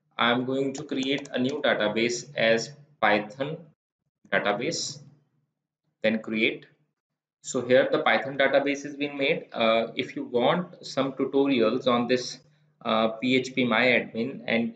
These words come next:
if you want to know some S Q L queries, you can just, uh, watch the S Q L tutorial video. Uh, that is,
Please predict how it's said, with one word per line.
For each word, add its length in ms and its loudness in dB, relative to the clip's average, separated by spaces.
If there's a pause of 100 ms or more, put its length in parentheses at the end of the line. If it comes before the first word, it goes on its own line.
if 220 -6
you 80 -4
want 320 2
to 120 -2
know 160 2
some 200 -2
S 140 -8
Q 260 -2
L 140 0
queries, 460 0
you 200 0
can 200 2
just, 460 -2 (540)
uh, 280 -2
watch 380 4
the 60 2
S 180 0
Q 240 -6
L 360 2 (120)
tutorial 600 2
video. 580 0 (300)
Uh, 280 6
that 200 4
is, 400 0